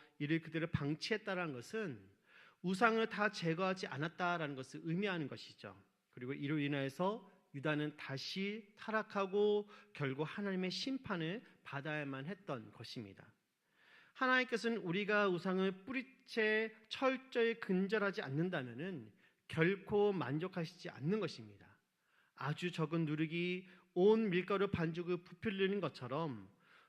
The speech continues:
제거되지 않고 남은 우상 숭배의 흔적은 믿음의 공동체와 성도 개개인을 타락시켜서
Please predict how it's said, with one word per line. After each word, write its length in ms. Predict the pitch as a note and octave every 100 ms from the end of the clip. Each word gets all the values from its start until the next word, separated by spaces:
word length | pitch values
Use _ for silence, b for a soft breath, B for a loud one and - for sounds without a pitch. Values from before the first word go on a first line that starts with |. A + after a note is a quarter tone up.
| _
제거되지 840 | - E3+ F3+ A3+ G#3+ G#3+ - A3
않고 420 | F3 F3 F#3 G3+
남은 320 | F#3+ F3 F#3 F3+
우상 300 | E3 G3 G3
숭배의 480 | F#3+ G#3+ G3+ G3 F#3+
흔적은 760 | F#3 C#4+ D4+ A3+ C3 D3 F3+ G#2+ F#2+ _ b b b
믿음의 400 | C#3 D3 D3+ D#3
공동체와 1000 | D#3 D#3 D#3+ F3+ F3+ E3+ F3 F3+ F3+ F3+ B B _
성도 460 | - G#3 F#3+ G3
개개인을 640 | G3 C#3+ C3+ D#3+ D#3+ E3+ E3
타락시켜서 880 | - A#3 G#3+ - G3 F#3 G3+ A3